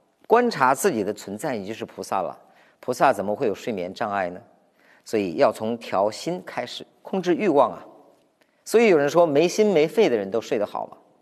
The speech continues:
另外一个，我们可以从第二项再找找原因。运动不足就气血衰败，晚上你就会早醒，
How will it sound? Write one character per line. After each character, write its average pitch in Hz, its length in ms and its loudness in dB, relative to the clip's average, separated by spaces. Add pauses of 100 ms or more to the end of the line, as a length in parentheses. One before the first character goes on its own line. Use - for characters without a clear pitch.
(1160)
另 214 140 6
外 208 160 8
一 165 80 6
个， 151 180 6
我 120 120 6
们 120 160 2
可 139 100 -6
以 117 120 2
从 113 200 -4
第 165 160 2
二 170 180 6
项 127 240 0
再 113 140 2
找 110 160 0
找 107 160 2
原 87 180 -6
因。 92 220 -10 (580)
运 196 280 0
动 156 180 2
不 156 100 2
足 110 200 -4
就 135 120 -2
气 - 220 -4
血 87 160 -6
衰 107 220 -2
败， 101 200 -6 (580)
晚 107 220 4
上 131 240 2
你 98 80 -6
就 107 80 -8
会 123 100 0
早 98 220 -4
醒， - 220 -12